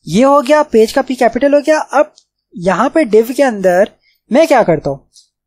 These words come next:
मैं क्या करता हूँ, मैं ये जा-, ये जो साइड बार मैंने लिखा हुआ है, साइड बार पे आगे ये जो एच टू लिखा था, इस एच टू को मैं as it is कर देता हूँ क्या, कॉपी। ये एच टू को मैंने कॉपी किया और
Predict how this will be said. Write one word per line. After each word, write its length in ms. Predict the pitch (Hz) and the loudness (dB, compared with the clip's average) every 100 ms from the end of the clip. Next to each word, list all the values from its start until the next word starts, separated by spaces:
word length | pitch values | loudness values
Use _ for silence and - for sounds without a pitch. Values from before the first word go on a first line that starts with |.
| _ | _
मैं 140 | 185 233 | -4 0
क्या 160 | 247 220 | 0 0
करता 240 | 151 147 | -2 -6
हूँ, 80 | 151 | -6
मैं 120 | 190 | -4
ये 200 | 226 247 | -2 -2
जा-, 220 | 233 214 208 175 | 0 0 0 -2
ये 160 | 196 | 0
जो 100 | 240 | 0
साइड 300 | 240 220 214 | 0 0 0
बार 220 | 214 240 240 | 0 0 0
मैंने 240 | 233 240 | -4 -6
लिखा 460 | 226 214 175 - 233 | -8 -12 -12 -2 0
हुआ 220 | 240 202 | 2 0
है, 360 | 170 175 254 294 _ _ _ _ _ _ _ _ _ _ _ - | 2 2 2 -2 _ _ _ _ _ _ _ _ _ _ _ -8
साइड 260 | - 202 | 0 0
बार 140 | 214 233 | 2 2
पे 100 | 254 | 2
आगे 180 | 233 262 | 0 -2
ये 140 | 254 | -4
जो 100 | 262 | -2
एच 240 | 214 208 - | 0 -2 -2
टू 80 | |
लिखा 200 | 247 196 | -2 0
था, 140 | 175 220 - _ _ _ 233 | 0 -2 -4 _ _ _ -4
इस 160 | 247 | -2
एच 280 | 226 220 214 - | 0 0 0 -4
टू 100 | 277 | 0
को 120 | 285 | 2
मैं 140 | 311 - 196 | 0 -2 -2
as 180 | 202 214 | 0 0
it 120 | 277 | 0
is 120 | 311 | -2
कर 180 | - 240 | 0 0
देता 220 | 226 233 | 2 0
हूँ 140 | 247 240 | -2 0
क्या, 260 | 208 214 | 0 0
कॉपी। 460 | 254 190 165 - 302 359 _ _ _ _ _ _ _ _ _ _ 170 | -2 -2 -2 0 -2 -2 _ _ _ _ _ _ _ _ _ _ -6
ये 140 | 214 | -4
एच 200 | 202 214 - | -2 -2 -2
टू 80 | |
को 100 | 277 | -2
मैंने 200 | 269 269 | 0 -2
कॉपी 320 | 262 233 247 262 | 0 -2 0 -4
किया 240 | 269 311 339 _ _ _ _ | -2 -2 -2 _ _ _ _
और 100 | 226 | -2